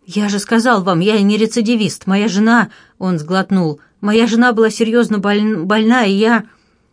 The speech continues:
"Ты всегда заботился о ней и не стал бы гонять её через семь кругов ада".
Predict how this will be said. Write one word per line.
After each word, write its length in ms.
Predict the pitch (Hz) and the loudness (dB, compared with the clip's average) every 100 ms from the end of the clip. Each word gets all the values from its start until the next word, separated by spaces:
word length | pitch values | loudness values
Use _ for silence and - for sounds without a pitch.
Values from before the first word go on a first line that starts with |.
| _ _ _ _ _ | _ _ _ _ _
"Ты 140 | - 226 | -2 -2
всегда 440 | - 226 220 240 | 0 -2 0 2
заботился 720 | 208 214 208 240 202 175 190 | 2 0 2 0 0 -2 -2
о 80 | 180 | -2
ней 300 | 180 165 147 | 0 -2 -4
и 160 | - | -2
не 140 | 196 196 | -2 -2
стал 300 | - 247 220 | -2 0 0
бы 100 | 165 | 0
гонять 520 | 160 165 170 156 139 | -2 -2 -2 -4 -4
её 260 | 151 147 143 | -6 -6 -6
через 300 | 156 151 147 | -6 -6 -6
семь 280 | 190 160 | -4 -4
кругов 480 | 147 156 147 160 151 | -4 -8 -4 -6 -4
ада". 400 | 160 143 131 123 | -4 -4 -6 -10